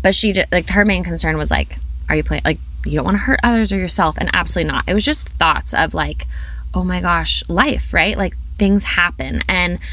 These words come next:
that's where I think a lot of us, you have to lean into faith over fear. Um, but th-, that's my honest, how I was feeling, and that's something that I think it was scary. Um, but in terms of how I'm feeling now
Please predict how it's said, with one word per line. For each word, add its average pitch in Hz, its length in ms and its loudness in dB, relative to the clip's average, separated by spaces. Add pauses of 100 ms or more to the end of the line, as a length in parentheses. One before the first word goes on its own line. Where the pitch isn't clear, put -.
(120)
that's 190 260 0
where 185 260 4
I 175 100 0
think 175 160 -2
a - 20 -2
lot 160 160 4
of 175 80 0
us, - 380 0 (220)
you 180 120 2
have 160 140 4
to 185 60 -2
lean 180 120 0
into 170 220 -2
faith 160 300 0
over 175 200 0
fear. 160 440 2 (400)
Um, 170 500 2 (120)
but 277 180 2
th-, 247 160 4
that's 220 280 2
my 226 140 4
honest, 190 580 0 (440)
how - 220 2
I 196 60 2
was 240 140 0
feeling, 214 360 0
and 170 80 0
that's - 180 0
something 175 340 -2
that 170 80 4
I 165 140 0
think 165 260 -4 (160)
it 180 60 2
was 180 140 0
scary. 208 560 2 (560)
Um, 196 400 2
but 302 300 6
in 220 140 4
terms 220 260 2
of 240 80 0
how 202 140 2
I'm 196 180 2
feeling 185 420 -2
now 165 500 2